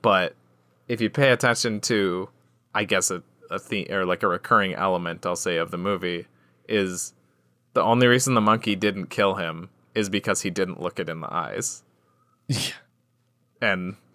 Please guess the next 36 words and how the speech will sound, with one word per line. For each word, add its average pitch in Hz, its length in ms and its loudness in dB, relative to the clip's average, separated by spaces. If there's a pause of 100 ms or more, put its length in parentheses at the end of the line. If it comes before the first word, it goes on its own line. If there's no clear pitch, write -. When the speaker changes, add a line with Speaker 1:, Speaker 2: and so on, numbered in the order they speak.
(180)
Speaker 1:
because 135 300 4
it 120 60 6
was, 110 120 4
like, 110 140 4
through 120 220 2
that 95 180 2
tablecloth 101 640 2
or 110 140 2
whatever. 107 420 4
Speaker 2:
Right. 104 480 4 (180)
Oh, 107 280 -2
that 110 160 6
was 120 160 6
Speaker 1:
But 117 80 -8
he - 80 4
Speaker 2:
brutal 104 100 6 (160)
Speaker 1:
thinks - 80 4
it's 104 140 4
Speaker 2:
too, 95 40 4
Speaker 1:
'cause 117 120 4
Speaker 2:
when 98 80 2
Speaker 1:
of - 40 4
Speaker 2:
he, 98 40 6
like, 113 120 6
Speaker 1:
some, 104 100 0
Speaker 2:
went 101 100 0
Speaker 1:
like, 95 80 -2
Speaker 2:
to 90 260 0 (800)
do 104 220 4
that, - 240 6
Speaker 1:
Yeah. 110 160 4
Speaker 2:
and 107 100 6
they 104 80 2
just - 300 -6
cap 95 360 0
him. 110 280 2